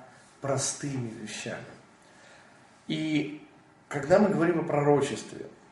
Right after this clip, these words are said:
и о будущем, то мы совершенно обязательно, как и всегда в Торе, должны сказать что-то для этого мира,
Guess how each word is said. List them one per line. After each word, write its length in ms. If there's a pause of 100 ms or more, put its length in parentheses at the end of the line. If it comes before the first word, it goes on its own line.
(140)
и 100
о 100
будущем, 560 (360)
то 80
мы 160
совершенно 480
обязательно, 800
как 220
и 40
всегда 320
в 80
Торе, 240
должны 300
сказать 340
что-то 380
для 180
этого 340
мира, 340